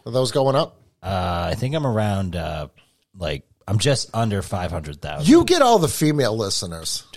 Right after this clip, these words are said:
Speaker 2: Uh, just under five hundred thousand.
Speaker 1: Oh, that's not bad.
Speaker 2: Yeah, so
Speaker 1: Yeah,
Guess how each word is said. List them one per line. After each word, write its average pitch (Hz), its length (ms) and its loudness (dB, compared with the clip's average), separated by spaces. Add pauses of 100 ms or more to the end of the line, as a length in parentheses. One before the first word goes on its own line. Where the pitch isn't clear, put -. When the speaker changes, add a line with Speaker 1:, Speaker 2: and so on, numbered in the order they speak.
Speaker 2:
Uh, 120 80 0
just 127 460 0
under 127 200 4
five 107 240 0
hundred 85 280 -2
thousand. 73 460 -8 (200)
Speaker 1:
Oh, 202 120 6
that's 151 200 2
not 107 140 2
bad. - 220 0 (360)
Speaker 2:
Yeah, 76 280 -6
so 80 360 -8 (140)
Speaker 1:
Yeah, 175 220 0